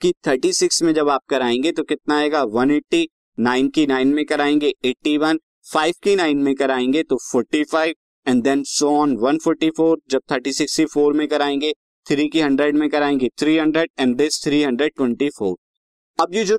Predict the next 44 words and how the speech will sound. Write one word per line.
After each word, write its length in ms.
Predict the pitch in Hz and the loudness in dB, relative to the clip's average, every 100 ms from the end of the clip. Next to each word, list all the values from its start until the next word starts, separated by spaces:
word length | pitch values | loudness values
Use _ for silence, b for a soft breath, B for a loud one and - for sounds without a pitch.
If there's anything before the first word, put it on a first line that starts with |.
| - | 2
टोटल 300 | 160 156 - | 2 2 0
सम 300 | - 208 180 | 0 0 0
हम 100 | 160 | 0
करेंगे 440 | 151 139 127 156 | 2 2 2 0
तो 120 | 180 165 | 0 0
टोटल 360 | 156 139 165 | 2 2 0
सम 200 | - 170 | 0 -2
कितना 320 | 160 160 160 156 | -2 -2 0 0
आएगा, 240 | 156 175 | 2 0
वन 440 | 123 151 175 185 175 - | 0 0 0 -2 -6 -4
थ्री 340 | 160 151 160 | 0 2 2
सेवन 540 | 160 - 143 139 143 160 | 2 0 2 2 2 0
फ़ोर, 280 | 147 117 117 | 0 0 0
ये 120 | 143 - | -2 0
टोटल 300 | 139 143 139 | 0 0 -2
सम 300 | - 160 131 | -2 -4 -2
वन 140 | 127 127 | -2 -2
थ्री 240 | 151 175 | -2 0
सेवन 300 | - 113 113 | 0 0 -2
फ़ोर 220 | 131 131 | 2 2
आ 80 | 131 | 2
जाएगा। 380 | 127 139 135 156 _ _ _ _ _ - | 0 0 0 -2 _ _ _ _ _ -2
तो 120 | 170 | 0
वेरिएंस 480 | 123 135 151 202 202 | 2 2 2 2 2
का 100 | 208 | 0
फॉर्मूला 500 | 190 165 151 147 147 | 0 0 0 0 0
अगर 220 | 135 131 | 0 0
हम 140 | 123 107 | -2 0
देखें, 320 | 107 107 165 - _ _ | -2 -2 -4 -4 _ _
वेरिएंस 420 | 113 117 127 135 | -2 0 2 0
का 100 | 151 | 0
फॉर्मूला 460 | 139 135 123 135 143 | 0 -2 0 0 2
क्या 160 | 143 139 | 0 -2
कहता 240 | 139 156 | -2 0
है, 80 | 165 | 0
ये 60 | |
जो 100 | 156 | 0
सम 360 | 160 - 185 185 | -2 0 0 0
अभी 180 | 165 165 | 0 0
हमने 260 | 147 151 | 0 0
निकाला 380 | 147 139 131 139 | 0 2 0 0
है, 60 | 170 | 0
इसे 160 | 165 | 0
डिवाइड 300 | 135 120 120 | 0 0 0